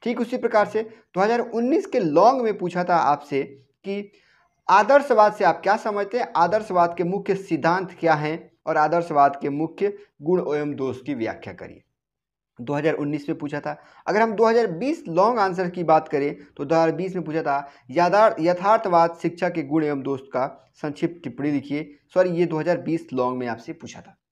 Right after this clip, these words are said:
अगर वहीं हम दो हज़ार इक्कीस लॉन्ग की बात करें दोस्तों, तो दो हज़ार इक्कीस में प्रकृतिवाद के अनुसार पाठ्यक्रम एवं शिक्षण विधियाँ क्या होती हैं, क्या होनी चाहिए। कहने का मतलब लॉन्ग में आपसे हर साल इन चारों वादों में से एक प्रश्न आया है और केवल लॉन्ग में ही नहीं,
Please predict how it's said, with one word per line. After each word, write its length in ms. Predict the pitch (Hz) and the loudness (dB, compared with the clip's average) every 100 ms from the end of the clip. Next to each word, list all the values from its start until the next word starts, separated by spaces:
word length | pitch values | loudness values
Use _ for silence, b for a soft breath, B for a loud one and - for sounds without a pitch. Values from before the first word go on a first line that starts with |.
| b - | b -6
अगर 180 | 147 | 0
वहीं 140 | 160 175 | 2 2
हम 80 | 165 | 2
दो 80 | 165 | 4
हज़ार 200 | 165 - | 4 0
इक्कीस 340 | 185 190 233 - | -8 -6 -10 -2
लॉन्ग 220 | 190 185 | 0 0
की 100 | 180 | 0
बात 220 | 170 156 | 2 2
करें 180 | 156 151 | 0 -4
दोस्तों, 420 | 147 139 - 139 127 B B | -4 -6 -4 -4 -4 B B
तो 60 | 127 | -4
दो 120 | 156 | -2
हज़ार 180 | 156 151 | 0 -2
इक्कीस 300 | - 175 165 | -8 -10 -6
में 200 | 139 143 | -8 -4
प्रकृतिवाद 680 | 165 196 190 185 143 139 143 | -4 -4 -2 0 2 2 -2
के 60 | |
अनुसार 360 | 131 127 131 135 | -8 -4 -6 0
पाठ्यक्रम 460 | 135 135 - 175 143 | -2 -2 -4 -4 -2
एवं 220 | 120 120 | -6 -8
शिक्षण 340 | 143 - 147 | -12 -10 -8
विधियाँ 300 | 123 113 123 | -8 -8 -10
क्या 180 | 123 123 | -6 -6
होती 400 | 113 107 - 123 | -6 -8 -12 -12
हैं, 180 | 110 - _ _ b b - | -12 -16 _ _ b b -4
क्या 120 | 156 | -4
होनी 260 | 123 120 | -2 -4
चाहिए। 360 | 113 98 - - b b b b | -4 -8 -12 -18 b b b b
कहने 220 | 220 254 | -4 -2
का 80 | 277 | -2
मतलब 240 | 254 240 247 | -4 -4 -4
लॉन्ग 420 | 156 165 226 240 | 0 2 0 0
में 100 | 226 | -4
आपसे 420 | - 175 170 185 175 | -2 -2 -2 -6 -4
हर 180 | - 208 | -2 -2
साल 300 | 185 180 175 160 | -2 -4 -2 -6
इन 100 | 156 - | -8 -2
चारों 340 | 156 156 165 | 0 2 0
वादों 300 | 139 131 135 | 0 -2 -2
में 100 | 143 139 | -8 -10
से 140 | 131 | -10
एक 240 | - 139 - | -8 -8 -8
प्रश्न 280 | 127 113 123 | -8 -8 -8
आया 240 | 113 131 147 | -6 -4 -6
है 280 | 135 165 165 B - | -8 -12 -14 B -8
और 100 | 175 | -4
केवल 300 | 240 294 254 | 4 4 6
लॉन्ग 300 | 220 269 262 | 2 2 0
में 80 | 247 | -4
ही 140 | 226 | -4
नहीं, 260 | 165 127 | -6 -8